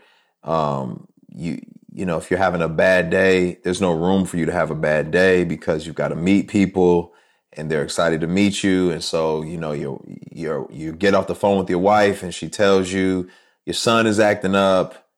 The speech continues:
You're like, "Oh, and I've gotta deal with this. And then I gotta shake this person's hand."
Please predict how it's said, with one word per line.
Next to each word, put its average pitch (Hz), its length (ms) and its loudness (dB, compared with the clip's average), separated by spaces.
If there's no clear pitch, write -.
You're 85 200 -2
like, 71 380 -6
"Oh, 107 680 4
and 82 200 -6
I've 85 180 -12
gotta - 220 -8
deal 120 340 4
with 113 160 2
this. 104 420 2
And 87 180 -8
then 85 140 -4
I 85 120 -4
gotta 71 200 -8
shake 113 340 0
this 107 140 -6
person's 101 380 -2
hand." 104 520 -2